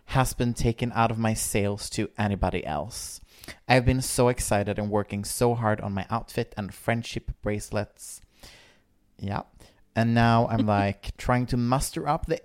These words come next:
Speaker 1: energy to care. I keep feeling like I shouldn't buy merch <laughs> when I had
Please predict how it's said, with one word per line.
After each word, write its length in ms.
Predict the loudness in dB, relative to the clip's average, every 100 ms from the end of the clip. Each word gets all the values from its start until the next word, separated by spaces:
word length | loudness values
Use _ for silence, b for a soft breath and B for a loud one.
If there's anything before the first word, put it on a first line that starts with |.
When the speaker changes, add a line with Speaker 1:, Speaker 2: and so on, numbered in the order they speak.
| 2
Speaker 1:
energy 340 | 2 0 -2
to 140 | 0 0
care. 540 | 0 2 4 6 4 0 b b b -6
I 60 | -2
keep 240 | -2 -2
feeling 340 | 0 2 2 2
like 140 | 2
I 40 | -2
shouldn't 360 | 0 0 2
buy 200 | 4 4
merch 800 | 4 4 4 2 -4 -8 -8 -8 b b b b _ _ _ -2
<laughs> 460 | 2 2 0 _
when 360 | 4 6 6 4 2
I 160 | 4
had 240 | 4 2